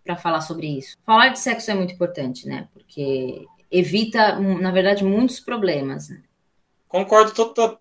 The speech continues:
Speaker 2: totalmente. É naturalizar, né? Eu, por exemplo, eu não tive essa, essa, esse entendimento, essa conversa, assim. Então, pra mim, foi, eu, eu me descobri sozinho. E a minha referência era a pornografia, que é o que eu tinha na época.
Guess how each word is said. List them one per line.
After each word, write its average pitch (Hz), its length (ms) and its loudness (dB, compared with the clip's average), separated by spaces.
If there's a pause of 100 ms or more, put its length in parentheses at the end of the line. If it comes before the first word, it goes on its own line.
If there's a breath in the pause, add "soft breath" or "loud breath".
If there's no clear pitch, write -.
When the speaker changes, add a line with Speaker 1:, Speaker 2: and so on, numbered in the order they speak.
(120)
Speaker 2:
totalmente. 196 880 0
É 123 120 4
naturalizar, 208 760 4
né? 151 140 4
Eu, 175 60 8
por 190 100 0
exemplo, 160 220 0
eu 180 40 4
não 233 100 2
tive 214 400 -2
essa, 110 480 0 (440)
essa, 110 480 2
esse 107 200 -2
entendimento, 143 540 0
essa - 160 0
conversa, 208 640 4
assim. 95 420 -8
Então, 143 260 -2
pra 175 160 4
mim, 160 340 -2
foi, 381 380 0
eu, 190 220 8
eu 175 240 0 (100)
me 175 180 -8
descobri 156 400 -4
sozinho. 233 720 0 (340 soft breath)
E 139 80 4
a 139 60 6
minha 147 120 4
referência 151 540 4
era 294 80 6
a 294 40 0
pornografia, 285 800 0
que - 60 -8
é 147 40 0
o 143 40 -6
que - 80 -4
eu 139 40 -2
tinha 170 160 -2
na 220 160 0
época. 180 460 0